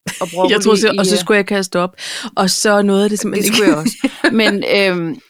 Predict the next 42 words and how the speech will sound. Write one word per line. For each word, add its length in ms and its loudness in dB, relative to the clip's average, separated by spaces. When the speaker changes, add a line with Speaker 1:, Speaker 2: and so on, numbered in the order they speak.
Speaker 1:
men 180 0
jeg 80 0
skulle 160 -6
lige 100 -6
kaste 280 -4
noget, 200 -4
øh, 220 -4
kyllingkrebinet 760 -8
og 60 -8
noget 160 -8
broccoli 760 -8
i, 220 -8
øh, 220 -8
i 60 -10
Speaker 2:
Ja. 180 -2
Speaker 1:
face. 140 -12
Speaker 2:
Ja. 120 -4
Speaker 1:
Jeg 100 -6
kan 0 -
simpelthen 140 -4
Speaker 2:
Ej, 40 -2
Speaker 1:
ikke 120 -6
Speaker 2:
det 0 -
Speaker 1:
drikke 140 -2
Speaker 2:
lyder 100 0
Speaker 1:
kaffe 60 0
Speaker 2:
ellers 120 -6
også 240 -6
Speaker 1:
bagefter. 80 -10
Speaker 2:
godt. 120 -16
Speaker 1:
Ved 80 0
du 60 2
hvad? 140 0
Kan 100 0
du 40 4
huske, 220 0
vi 60 -4
talte 320 0
om 100 -4
det 100 -6
der 120 -2
med, 280 0